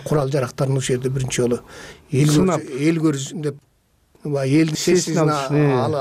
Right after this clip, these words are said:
Speaker 1: алыш, алыш үчүн тытрактар деп коюшат экен. Ал убакта кыргыздар пулеметтор менен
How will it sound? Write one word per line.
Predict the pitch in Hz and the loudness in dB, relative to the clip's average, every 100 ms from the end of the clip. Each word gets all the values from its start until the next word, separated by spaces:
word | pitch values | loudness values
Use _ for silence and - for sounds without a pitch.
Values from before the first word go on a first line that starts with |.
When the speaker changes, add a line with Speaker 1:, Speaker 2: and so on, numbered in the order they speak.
| 151 | -2
Speaker 1:
алыш, | 147 139 - 135 | -4 -8 -12 -10
алыш | 143 156 143 | -6 -4 -6
үчүн | - 156 151 - _ _ _ _ - | -4 -6 -6 -16 _ _ _ _ -18
тытрактар | - - 156 - 156 143 | -12 -6 -6 -4 -2 -2
деп | 135 | 0
коюшат | 147 131 147 | 0 0 0
экен. | 165 151 - | 0 2 -2
Ал | 165 143 139 143 | -2 0 0 0
убакта | 135 151 | 0 0
кыргыздар | 147 139 139 165 - - - - | 0 0 0 0 -2 -20 -20 -4
пулеметтор | 165 151 139 143 143 | -2 0 -2 0 0
менен | 143 147 139 127 | 2 2 0 -4